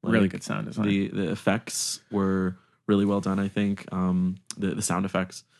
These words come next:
Speaker 2: uh, just really good, like, ambient noise
Speaker 1: Yeah.
Speaker 2: almost,
Speaker 1: Yeah, yeah.
Speaker 2: you know?
Speaker 1: Oh, and then also in terms of the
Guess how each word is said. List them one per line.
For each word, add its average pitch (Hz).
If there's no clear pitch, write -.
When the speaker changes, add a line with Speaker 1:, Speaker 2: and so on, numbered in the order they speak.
Speaker 2:
uh, 85
just -
really 107
good, 101
like, 98
ambient 107
noise 127
Speaker 1:
Yeah. 101
Speaker 2:
almost, 135
Speaker 1:
Yeah, 101
yeah. 95
Speaker 2:
you 101
know? 101
Speaker 1:
Oh, 151
and 131
then 120
also 139
in 110
terms 113
of 95
the 98